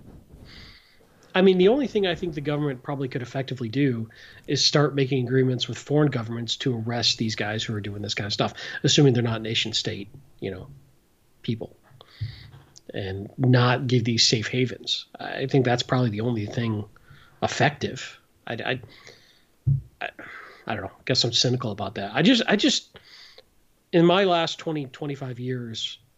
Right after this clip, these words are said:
I haven't seen much come from the government of use from, from a indicator compromise or an alert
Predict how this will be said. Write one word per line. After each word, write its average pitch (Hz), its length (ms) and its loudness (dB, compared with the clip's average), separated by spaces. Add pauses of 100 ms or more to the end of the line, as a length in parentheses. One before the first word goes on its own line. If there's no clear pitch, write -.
(1160)
I 170 220 2
haven't 170 400 -4
seen 147 460 -4
much 131 480 -8
come 151 180 -6
from 139 160 -6
the 127 80 -4
government 123 560 -4 (1120)
of 127 140 0
use 139 560 6 (100)
from, 131 380 -2
from 123 260 -4
a 113 340 -4 (440)
indicator 160 420 6
compromise 135 680 -2
or 117 260 -10
an 113 80 -10
alert 120 540 -2